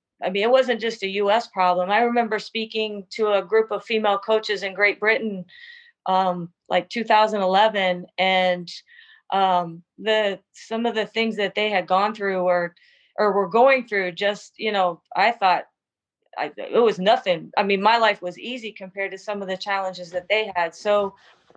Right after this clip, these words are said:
um, but again, I, I never really focused on it unless people ask, because I am who I am. I can't control, you know what I mean? I can only control what I can control. So,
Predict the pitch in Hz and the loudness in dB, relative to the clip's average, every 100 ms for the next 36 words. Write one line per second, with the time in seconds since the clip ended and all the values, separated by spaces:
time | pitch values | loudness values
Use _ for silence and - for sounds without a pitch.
0 | _ - 220 214 202 190 190 _ _ - | _ -2 2 2 0 -4 -12 _ _ -20
1 | 196 240 240 - - 262 247 214 233 - | -4 0 0 -2 0 0 2 0 -2 -8
2 | _ - 226 254 339 359 269 262 240 185 | _ -8 0 2 2 0 0 0 -2 -8
3 | - 202 220 262 - 262 262 247 214 202 | -6 -6 -4 -8 -4 -2 0 0 -2 -4
4 | 208 - 226 220 196 185 196 220 226 214 | -4 -4 -10 -6 -2 0 2 0 -2 -10
5 | 214 190 185 175 _ _ _ _ - 196 | -4 -2 -2 -6 _ _ _ _ -2 2
6 | 214 240 254 226 202 214 220 202 196 - | 4 2 0 0 0 0 -2 -2 -4 -4
7 | 214 - 196 - - 226 240 226 220 220 | -8 -8 -12 -10 -2 4 6 6 4 2
8 | 214 220 220 226 226 214 196 220 208 196 | 2 0 -2 0 -2 -4 -4 -2 0 0
9 | 196 185 180 185 - 202 185 170 - 196 | -2 -6 -14 -16 -8 -2 -2 -4 -4 0
10 | 190 180 | 2 0